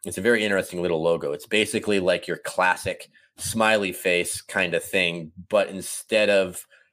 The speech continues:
a little, like, a line for the smile,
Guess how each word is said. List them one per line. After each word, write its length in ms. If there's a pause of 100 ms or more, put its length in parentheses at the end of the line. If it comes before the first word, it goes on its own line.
(260)
a 80
little, 960
like, 260
a 200
line 320
for 120
the 100
smile, 840